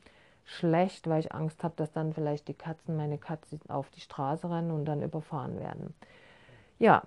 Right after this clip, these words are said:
deswegen, ähm, habe ich jetzt noch nicht Ja dazu gesagt, obwohl ich gesagt habe, es gefällt mir schon, ich hätte schon Interesse, weil wenn es jetzt hier wirklich hart auf hart kommt und jetzt irgendwas wieder kommt am Jahresende, weil dann kommen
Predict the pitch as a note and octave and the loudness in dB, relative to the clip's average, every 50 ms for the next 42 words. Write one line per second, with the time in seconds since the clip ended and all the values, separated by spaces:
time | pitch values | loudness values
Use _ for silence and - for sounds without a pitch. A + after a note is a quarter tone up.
0 | F3 - - - G3 F3+ - - F#3 F#3 F#3 F#3+ F#3+ F#3+ G3 F#3+ F#3 F#3 F#3 F#3 | -4 -8 -2 0 0 0 0 2 6 6 8 8 6 6 4 4 6 6 6 6
1 | F3+ F#3 F3+ F3 - - - _ _ _ _ _ _ _ _ _ _ _ _ _ | 4 4 2 0 -4 -10 -20 _ _ _ _ _ _ _ _ _ _ _ _ _
2 | _ - E3+ E3+ E3 E3+ E3+ E3 D#3+ F3 F3 E3 E3 - - E3 D#3+ - E3+ D#3+ | _ -2 2 2 4 4 4 4 2 2 0 0 0 0 0 0 0 0 0 0
3 | D#3 D#3+ D#3+ D3+ - D#3+ C#3+ C3+ D3 D#3 - F#3+ F3+ - - - A3+ A3 G#3 G#3+ | 2 2 0 0 0 0 2 2 2 2 2 0 -2 -2 -2 -2 0 0 0 0
4 | G#3 - A3 A3+ A3+ A#3 A#3 - F#3 E3 F3 F3 E3+ - - - E3+ E3 F3 E3+ | 0 2 4 4 4 4 4 2 0 2 2 2 2 0 -2 0 0 2 2 2
5 | D#3+ - - - E3 - - - D#3 - - E3 D#3+ D3+ D3+ D#3 D#3 - - G3+ | 0 -2 -2 -4 -4 -4 -4 -10 -10 -8 -2 0 0 0 0 -2 -4 0 2 2
6 | A3 A3 G3 F#3 E3 - - - F3+ E3 - - D#3 D3+ - - D3+ F#3+ - - | 2 2 2 0 -4 -4 -2 -2 -2 0 0 -2 -4 -4 -2 0 0 0 2 2
7 | A3 G#3+ F#3 F3+ E3+ D#3+ D#3+ D#3 D#3+ D#3+ D#3+ E3 E3+ D#3+ - - F#3 E3+ D#3+ E3+ | 2 2 4 4 4 4 4 2 2 0 0 0 -2 -4 -4 -2 -2 0 2 2
8 | E3+ E3+ E3+ - - F3 E3 - - D3+ - - E3+ E3+ - - - G3+ G3 G3 | 0 0 -4 -6 -4 -6 -4 -2 -4 -4 -2 -2 -4 -4 -4 -6 -2 0 0 2
9 | F3+ F3+ F3 E3 D#3+ D#3+ - - D#3 D#3 - E3+ E3 E3 D#3+ - E3 D3+ D3+ D3 | 2 2 2 2 2 0 2 2 2 2 2 2 0 0 0 0 -2 -2 -2 -2
10 | - - F3+ F3+ F#3+ F#3 - - E3 D#3+ D#3+ D#3 D#3 D#3+ D#3+ D#3+ - - D#3 F#3 | -2 0 0 2 2 2 0 0 2 2 2 2 2 0 0 -2 -2 0 2 2
11 | G3 G3 G#3 F#3 E3+ D#3+ C#3+ B2+ B2+ C#3+ D3 - E3+ D#3+ D#3 D3+ D3+ | 2 2 2 2 4 2 2 2 0 -2 -2 -2 -2 0 0 0 -2